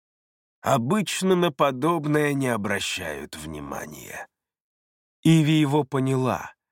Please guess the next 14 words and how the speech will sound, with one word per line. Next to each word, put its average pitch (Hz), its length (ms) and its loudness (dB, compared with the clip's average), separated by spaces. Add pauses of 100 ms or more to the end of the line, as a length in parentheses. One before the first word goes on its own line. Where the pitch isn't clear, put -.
(320)
Динамические 120 760 2
запахи 127 540 0
играют 131 400 0
важную 143 640 2
роль, 143 320 -2 (320)
но 127 120 2
статические, 113 960 -4
впитанные 147 600 2
другими 131 540 0
предметами, 113 760 -4 (380)
часто 196 360 0
дают 160 320 2
больше 131 520 -2
подсказок. - 800 -10